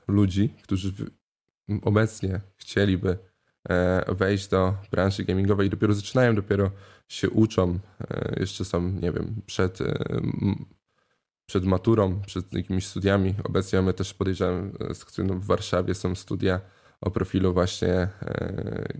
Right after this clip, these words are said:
game developmentu, że nie zawsze moment, w którym myślą, że są gotowi, są,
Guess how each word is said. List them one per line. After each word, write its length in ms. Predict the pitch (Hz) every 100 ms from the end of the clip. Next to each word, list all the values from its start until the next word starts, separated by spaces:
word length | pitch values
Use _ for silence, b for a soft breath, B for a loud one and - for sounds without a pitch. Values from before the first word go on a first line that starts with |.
| -
game 300 | 90 90 95 98 - -
developmentu, 720 | 98 95 98 101 101 101 127 147 _ _ _ _ _ _ _ -
że 340 | 98 104 104 107 _ _ -
nie 460 | 101 101 104 107 107
zawsze 680 | 101 113 120 - - 101 95 98 - _ _ -
moment, 540 | - 90 101 110 95 98
w 40 |
którym 280 | - 98 98
myślą, 340 | 107 - 98
że 100 | 92
są 220 | 95 95 92
gotowi, 480 | 92 98 98 123 143
są, 380 | - - 101 98